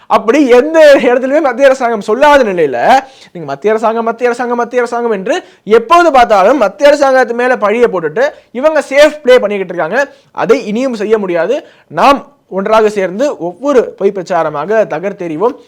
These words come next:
So எம் கே ஸ்டாலின் அவர்கள் வெர்சஸ் அண்ணாமலை அவர்கள் அப்படிங்கிறத இந்த ஒரு காணொளியில சுருக்கமாக பார்த்திருக்கோம். பிளஸ் நாளை பட்ஜெட் தாக்கல் செய்யவிருக்கு மத்திய அரசாங்கம், நிர்மலா சீதாராமன் அவர்கள் தாக்கல் செய்யவிருக்கிறார்.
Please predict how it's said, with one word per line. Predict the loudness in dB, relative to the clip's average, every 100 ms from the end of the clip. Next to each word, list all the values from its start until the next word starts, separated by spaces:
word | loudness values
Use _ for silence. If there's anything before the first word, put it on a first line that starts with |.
| _
So | -10
எம் | -6 -6 0
கே | 2
ஸ்டாலின் | 2 2 0
அவர்கள் | -2 -4 -6
வெர்சஸ் | -4 -4 -4 _
அண்ணாமலை | -6 -2 0 2
அவர்கள் | 2 0 -2
அப்படிங்கிறத | -6 -2 0 0
இந்த | -2 0 2
ஒரு | 4 2 0 -8 _ -4
காணொளியில | -2 0 2 2 0 -6
சுருக்கமாக | -6 -2 2 4 2
பார்த்திருக்கோம். | 0 -2 -4 -2 -4 -6 _ -4
பிளஸ் | -2 -2 -8
நாளை | -6 0 4 4 2 -2
பட்ஜெட் | -4 -2 -2 -4 -16 -6
தாக்கல் | -4 -2 -4
செய்யவிருக்கு | -6 -6 -8 -8 -8
மத்திய | -8 -8 -8
அரசாங்கம், | -8 -8 -8 -8
நிர்மலா | -6 -6
சீதாராமன் | -6 -8 -8 -6
அவர்கள் | -6 -4
தாக்கல் | -6 -8 -8
செய்யவிருக்கிறார். | -8 -10 -8 -2 -2